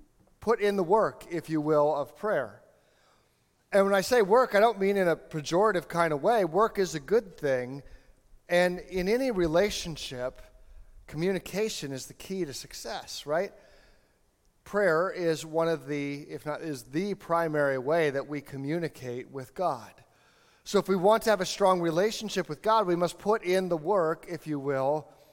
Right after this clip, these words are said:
of prayer, to make that investment, to, to pray, not just here in church, it's a great start, but to throughout the week. What if you set aside a time every day? Maybe you say, "You know, honestly, I don't really pray." Well,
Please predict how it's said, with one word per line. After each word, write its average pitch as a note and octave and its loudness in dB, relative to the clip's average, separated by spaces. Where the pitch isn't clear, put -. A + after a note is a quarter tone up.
of C3+ -10
prayer, A#2+ -6
to E3+ -4
make F#3+ 2
that F3 2
investment, C#3 -2
to, D#3 2
to D#3+ -8
pray, D#3+ 0
not F3 0
just G#3+ -2
here G3+ 2
in F#3 0
church, G#3 -2
it's - -16
a - -16
great C#3+ -2
start, F3 -4
but F3+ -2
to F3+ -6
throughout F#3 2
the F#3 -2
week. F3+ -6
What G#3+ 4
if A3 2
you G#3+ -2
set G3 2
aside F#3 2
a E3+ -2
time E3+ 0
every D#3+ 0
day? C#3+ -2
Maybe F#3 2
you E3+ -4
say, D#3+ 0
"You D#3+ -2
know, F3 0
honestly, F3 -4
I D3 -4
don't D3+ 0
really D#3 0
pray." F3 -2
Well, E3+ -2